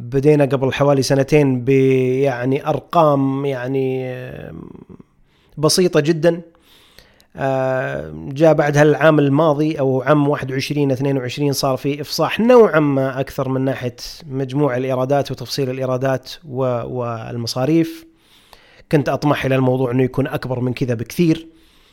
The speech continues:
جاء الموسم اثنين وعشرين ثلاثة وعشرين الماضي، حتى الآن أنا ما شفت أي نادي أعلن عن إفصاحاته المالية.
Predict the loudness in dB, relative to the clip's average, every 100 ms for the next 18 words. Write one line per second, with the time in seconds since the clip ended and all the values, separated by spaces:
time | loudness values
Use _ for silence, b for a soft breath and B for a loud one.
0 | b b _ 2 4 4 4 2 0 -2
1 | 0 -2 -2 -4 -2 -2 -4 -6 -4 -4
2 | -2 -2 -2 -2 -6 -8 -10 -8 -10 -6
3 | -4 -2 -2 -4 -8 -8 -4 -2 -2 -2
4 | -4 -6 -4 -2 0 0 -2 -4 -4 -6
5 | -6 -6 -6 -4 -2 -2